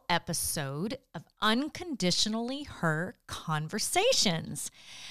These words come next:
Today is such an important day because we're gonna be discussing the importance of loving ourselves unconditionally and how it can positively impact our lives as well as others. Now,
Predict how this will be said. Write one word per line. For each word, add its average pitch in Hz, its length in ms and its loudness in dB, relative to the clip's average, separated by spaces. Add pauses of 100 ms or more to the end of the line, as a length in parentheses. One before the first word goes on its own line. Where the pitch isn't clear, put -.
(180)
Today 294 420 6
is 277 120 4
such 277 540 4
an 226 100 4
important 170 480 0
day 156 220 0
because 202 300 -2
we're 233 140 0
gonna 311 200 2
be 294 120 0
discussing 180 880 2
the 185 160 -2
importance 233 720 0
of 180 100 -8
loving 180 640 0
ourselves 185 800 0 (140)
unconditionally 202 1000 0 (460)
and 285 140 0
how 302 240 4
it 453 100 -2
can 339 160 -4
positively 240 960 2
impact 185 640 0 (100)
our 269 260 6
lives 160 540 2
as 185 140 0
well 185 200 0
as 180 140 -2
others. - 540 -2 (600)
Now, 277 160 6